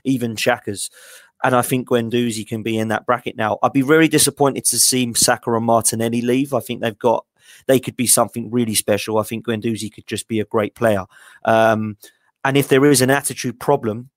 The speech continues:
with Guendouzi and the manager does not want him on board, we can't get annoyed with him wanting to leave. And that goes for any single player. If there is a player that is gonna disrupt your team, or there is an attitude problem that is gonna potentially disrupt the dressing room,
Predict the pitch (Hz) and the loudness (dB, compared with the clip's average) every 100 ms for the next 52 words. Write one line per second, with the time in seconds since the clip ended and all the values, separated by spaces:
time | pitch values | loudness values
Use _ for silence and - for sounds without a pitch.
0 | _ _ 127 120 - 113 110 127 110 113 | _ _ -4 -2 -2 -2 0 -2 -2 -2
1 | 113 113 110 131 135 127 - 123 117 120 | -2 -4 0 2 2 0 0 -2 0 -4
2 | 113 123 117 117 117 110 139 120 110 - | 0 0 0 -2 -2 0 0 0 -2 -8
3 | _ _ 120 123 - 147 139 - _ 127 | _ _ -8 -6 0 2 2 0 _ 0
4 | - 120 139 123 110 117 113 120 120 123 | 2 2 2 0 0 -4 -2 -4 0 -2
5 | 120 - 123 165 113 - - 135 - 135 | 0 -4 -4 -6 -8 -8 -2 -2 0 0
6 | 123 - 135 139 123 127 120 110 143 151 | 0 2 2 2 2 0 -4 -4 2 2
7 | 101 - - - 127 165 170 156 160 131 | 2 -4 -20 -8 0 2 4 2 -2 2
8 | 113 113 107 104 123 110 - 110 - 151 | 4 2 0 -4 -4 -6 -8 -10 -2 -2
9 | - 135 - 147 101 95 _ _ - - | 0 -2 0 -2 -4 -10 _ _ -20 -4
10 | 117 123 131 120 131 139 - - 123 - | 2 4 4 2 0 -2 -4 -8 -10 -2
11 | 117 104 101 104 113 - 110 110 - 143 | -2 -2 -10 -10 -10 -6 -8 -4 -2 -2
12 | 135 - 123 123 113 _ _ _ 117 - | -2 -4 -2 -2 -2 _ _ _ -6 0
13 | 143 113 - 139 - 101 95 | 0 0 0 0 0 -4 -8